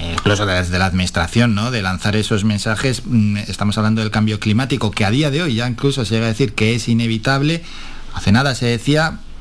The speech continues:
Incluso se negaba que había cambio climático, hemos dado un salto enorme de, de negarlo a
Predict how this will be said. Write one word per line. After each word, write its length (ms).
Incluso 340
se 100
negaba 420
que 100
había 220
cambio 280
climático, 500
hemos 220
dado 160
un 80
salto 340
enorme 400
de, 120
de 260
negarlo 520
a 260